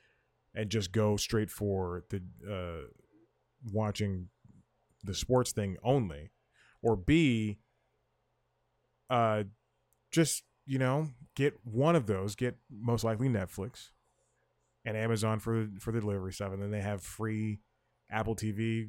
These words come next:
because they got a new set of headphones or something. Are they gonna continue to watch those other streamers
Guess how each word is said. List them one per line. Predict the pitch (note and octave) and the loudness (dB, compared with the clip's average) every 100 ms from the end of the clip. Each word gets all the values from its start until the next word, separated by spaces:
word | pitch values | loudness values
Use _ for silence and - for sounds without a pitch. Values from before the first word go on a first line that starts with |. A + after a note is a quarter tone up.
| A2 | -8
because | G#2 G#2 F#2 | -6 -6 -2
they | G#2 G2+ G2 F#2+ F2+ A#1 _ _ _ _ _ _ _ _ _ _ _ C#3 | -2 -2 -4 -8 -10 -16 _ _ _ _ _ _ _ _ _ _ _ -16
got | A#2+ A2+ G#2 | -6 -4 -2
a | G2 F#2+ F2+ | -2 -4 -8
new | F2+ G#2+ | -6 -4
set | G#2+ A2+ | 0 -2
of | G2 | -2
headphones | G#2 - A2 G2+ | -4 -4 -6 -6
or | |
something. | G2+ G2+ - A#2 B2+ _ _ _ _ _ _ _ _ _ _ _ _ _ _ _ _ _ _ _ - | -6 -8 -6 -8 -8 _ _ _ _ _ _ _ _ _ _ _ _ _ _ _ _ _ _ _ 4
Are | D3 | 8
they | E3 | 8
gonna | D3+ C#3 | 8 4
continue | C3 - C3+ B2 | 2 2 4 6
to | |
watch | A2 A2 A#2+ A#2 - | 6 6 4 2 0
those | - A2 | 2 2
other | A2 G2+ | 2 -2
streamers | - B2 C3 F#2+ F2 F#2+ - | -4 -4 -4 -4 -6 -10 -14